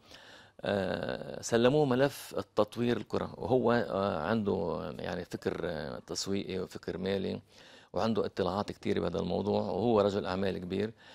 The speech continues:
فاشتغلوا، عم يشتغلوا، صار لهم سبعتاشر سنة على موضوع التخصيص. وآخر، آخر عقبة وصلوا لها إنه بدهم يوصلوا الأندية،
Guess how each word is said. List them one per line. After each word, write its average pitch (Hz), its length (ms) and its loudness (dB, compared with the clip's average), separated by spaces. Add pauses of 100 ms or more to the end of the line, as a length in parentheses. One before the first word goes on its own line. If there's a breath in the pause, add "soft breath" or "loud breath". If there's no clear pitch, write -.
(220 loud breath)
فاشتغلوا، 117 680 2
عم 120 120 4
يشتغلوا، 123 240 4
صار 123 140 4
لهم 117 80 4
سبعتاشر 113 640 0
سنة 110 240 -2
على 98 180 0
موضوع 107 300 0
التخصيص. 120 600 -6 (680 soft breath)
وآخر، 135 540 2
آخر 131 360 2
عقبة 113 360 2
وصلوا 101 400 2
لها 135 200 4 (600 loud breath)
إنه 135 240 6
بدهم 120 260 4
يوصلوا 135 400 6
الأندية، 117 580 4